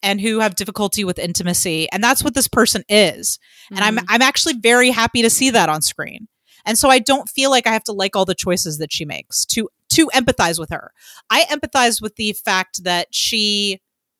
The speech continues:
Speaker 1: obvious, like, that, and let's, to circle back to the parents, that she has had, she is very early in her life learned that you, you cannot depend on people. People will leave you.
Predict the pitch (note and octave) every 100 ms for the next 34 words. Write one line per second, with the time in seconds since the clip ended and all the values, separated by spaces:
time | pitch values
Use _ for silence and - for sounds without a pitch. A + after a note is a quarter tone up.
0 | _ _ _ _ - G3 A3 A#3+ A#3+ G#3
1 | F#3+ - F#3+ - F#3+ G3 - G#3+ A#3+ -
2 | - A#3+ B3 A3+ G3+ F3 E3+ - F3 -
3 | D#4+ A#3+ F3+ F3+ - _ _ _ _ _
4 | _ _ _ _ G#3+ G#3 - C4+ C#4 B3+
5 | A3+ - G#3 G3+ F#3 _ _ - - B3+
6 | C4+ A3+ - _ G3 G3+ A#3 B3+ A3 A3+
7 | G#3+ G#3 F#3+ F3+ F3+ F3+ F3+ E3+ E3+ -
8 | F3 E3 _ G3 G#3 - _ - - -
9 | A3+ - - A#3 A#3 G3 - F#3 E3+ D#3
10 | - D3+ - - _ _ _ _ _ -
11 | G#3+ A#3 B3 C4+ A#3+ G3 F#3 F3+ D#3+ D3+
12 | E3+